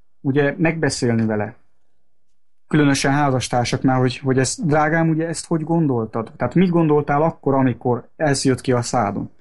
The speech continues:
És ezeket lehet rendezni a bocsánat kéréssel, a, a kommunikációval,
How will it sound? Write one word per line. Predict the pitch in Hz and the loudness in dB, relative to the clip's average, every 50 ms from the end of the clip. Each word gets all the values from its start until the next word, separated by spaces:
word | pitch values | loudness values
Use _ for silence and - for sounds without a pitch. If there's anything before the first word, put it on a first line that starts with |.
| - - - - - - - - | -20 -20 -20 -20 -20 -20 -18 -12
És | - 131 151 | -6 -2 0
ezeket | 143 147 - 180 175 202 | 0 0 0 0 0 2
lehet | 202 190 170 143 - | 2 2 2 2 0
rendezni | 147 160 160 147 131 127 117 110 127 123 | 0 0 2 2 2 0 0 -2 0 0
a | 120 | 0
bocsánat | 120 147 147 147 - 135 120 113 110 113 - - | 2 0 0 0 0 0 0 0 0 -2 -4 -2
kéréssel, | - 151 151 147 147 143 - - - 143 135 131 127 - - - - - - - - - | 0 2 2 2 2 0 -2 -2 0 0 0 0 -2 -4 -12 -20 -20 -20 -20 -20 -12 -2
a, | - 123 | 0 0
a | 113 113 - - 123 113 113 | 0 0 0 -2 -2 -2 0
kommunikációval, | - 160 156 147 143 139 139 135 - 131 127 123 - - - 123 120 117 113 117 117 117 117 - | 2 2 4 4 4 2 2 0 0 -2 -2 -2 -2 -4 -2 0 0 0 0 0 -2 -2 -4 -8